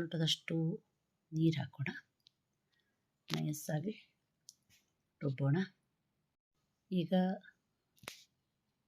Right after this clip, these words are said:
ತಂಬಳಿ ರುಬ್ಬಾಯ್ತು. ಒಂದು ಪಾತ್ರೆಗೆ ತೆಲುಪು ಮಾಡೋಣ. ಪುನಃ ಅರ್ಧ ಲೋಟದಷ್ಟು ನೀರನ್ನ ಮಿಕ್ಸಿ ಜಾರಿಗೆ ಹಾಕಿ ಇಲ್ಲಿ ಸೇರಿಸೋಣ. ಇವತ್ತು ತಂಬ್ಳಿನ ನೀರಾಗಿ ಮಾಡ್ತಾರೆ, ಇನ್ನು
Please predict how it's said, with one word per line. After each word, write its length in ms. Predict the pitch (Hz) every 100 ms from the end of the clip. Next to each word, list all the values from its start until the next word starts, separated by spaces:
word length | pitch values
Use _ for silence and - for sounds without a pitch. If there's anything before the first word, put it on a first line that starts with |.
| -
ತಂಬಳಿ 360 | 156 151 160 165 202 _ _ 151
ರುಬ್ಬಾಯ್ತು. 480 | 143 143 131 - - _ _ _ _ _ 190
ಒಂದು 140 | 165 165
ಪಾತ್ರೆಗೆ 380 | 180 - 147 240 - _ _ _ _ -
ತೆಲುಪು 280 | 156 139 147 143
ಮಾಡೋಣ. 220 | 139 147 - - _ _ _ _ _ _ -
ಪುನಃ 220 | 190 190 214 202 147
ಅರ್ಧ 160 | 135 165
ಲೋಟದಷ್ಟು 400 | 165 160 156 - 151
ನೀರನ್ನ 340 | 151 147 151 156 -
ಮಿಕ್ಸಿ 260 | 143 - 151
ಜಾರಿಗೆ 240 | 147 139 143
ಹಾಕಿ 260 | 139 - 269 - _ _ - - _ _ -
ಇಲ್ಲಿ 160 | 147 - - _ _ _ _ _ _ _ _ -
ಸೇರಿಸೋಣ. 440 | 156 139 - 131 233 - _ _ _ _ _ _ _ _ _
ಇವತ್ತು 180 | 226 220
ತಂಬ್ಳಿನ 400 | 196 185 190 196 196
ನೀರಾಗಿ 280 | 185 180 175
ಮಾಡ್ತಾರೆ, 260 | 175 165 165
ಇನ್ನು 120 | 165